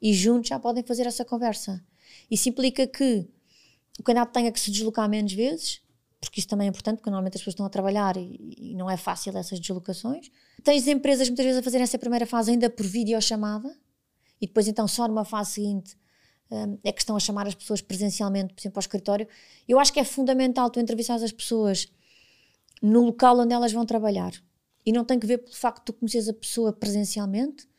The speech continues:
porque hoje habituámos todos muito às videochamadas.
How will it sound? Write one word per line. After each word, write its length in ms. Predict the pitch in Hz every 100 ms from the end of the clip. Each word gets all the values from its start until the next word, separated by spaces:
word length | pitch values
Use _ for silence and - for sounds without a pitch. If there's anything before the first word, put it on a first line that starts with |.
| _ _ _
porque 140 | _ 214
hoje 100 | 208
habituámos 420 | 208 220 208 202
todos 200 | - 185
muito 240 | 202 196
às 80 | 190
videochamadas. 800 | 180 185 190 196 190 208 226 233